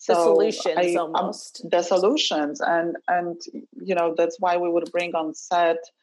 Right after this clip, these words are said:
Speaker 2: tons of rolling racks of wardrobe because everyone wanted to see an option. And, and I feel like with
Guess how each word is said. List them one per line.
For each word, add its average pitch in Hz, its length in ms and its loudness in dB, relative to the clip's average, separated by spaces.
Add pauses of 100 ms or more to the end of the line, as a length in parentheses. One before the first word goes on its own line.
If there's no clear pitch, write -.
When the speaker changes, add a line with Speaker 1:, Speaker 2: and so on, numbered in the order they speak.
(640)
Speaker 2:
tons 233 520 -2
of 156 240 -2
rolling 170 380 0
racks 156 360 -2
of 143 160 -2
wardrobe 175 640 -2 (720)
because 165 340 0
everyone 180 640 0
wanted 165 320 0
to 165 80 -10
see 165 260 -6
an 147 200 -2
option. 156 680 -2 (480)
And, 165 460 0 (100)
and 170 140 0
I 165 240 0
feel 196 160 2
like 175 220 2 (160)
with 165 180 4